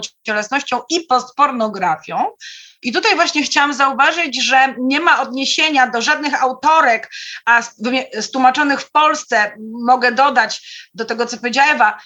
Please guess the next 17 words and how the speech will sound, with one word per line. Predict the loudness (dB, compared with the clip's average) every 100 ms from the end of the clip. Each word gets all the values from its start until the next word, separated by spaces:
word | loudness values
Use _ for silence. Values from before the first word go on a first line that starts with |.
| _ _
jeszcze | -8 -6 -4
książkę | -4 -4 -6
filozoficzną | -2 -2 0 -2 -2 -2
Katrin | 0 -2 -2 -6
Malabou, | -2 2 2 6 6 6 0 -6
Łechtaczka | -8 -4 -4 -4 -4
i | -4
myślenie. | -2 2 4 4 2 -4
Absolutnie | -8 0 2 4 2 0 0
esej | -2 -2 -2
o | -2
tym, | -4
dlaczego | -2 -2 0 -2
przyjemność | -4 -4 -6
seksualna | -8 -6 -2 -2
jest | -2
wykastrowana | -4 -4 -4 -4 0 2 2